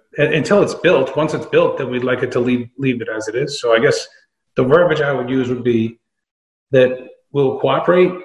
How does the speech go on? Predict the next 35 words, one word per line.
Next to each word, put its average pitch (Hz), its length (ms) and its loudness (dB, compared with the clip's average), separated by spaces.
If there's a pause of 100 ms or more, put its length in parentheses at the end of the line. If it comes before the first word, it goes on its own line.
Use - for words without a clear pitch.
(440)
with 139 420 -4 (800)
the, 131 320 0
the 127 140 0
changes 131 340 0
that 139 80 -2
are 143 60 0
required. 127 560 -2
I - 20 -10
mean, 113 400 -6 (260)
within 135 300 2
reason, 110 320 -2
right? 110 220 -2
They 113 100 -2
can't, 117 380 -6
you 127 100 -4
know, 110 80 -2
w-, 123 420 -6
we 113 140 2
don't 113 180 0
wanna 110 320 -4 (220)
put 117 140 2
a 104 220 -2 (140)
pedestrian 117 580 -2
crosswalk 113 540 -2
that's 113 140 -10
overhead 110 460 0
or 101 40 -8
something - 320 -10
like 101 160 -12 (120)
that, 123 120 -14 (400)
but 120 100 2
we're 117 140 2
happy 120 200 -4
to 120 60 -6
participate. - 540 -8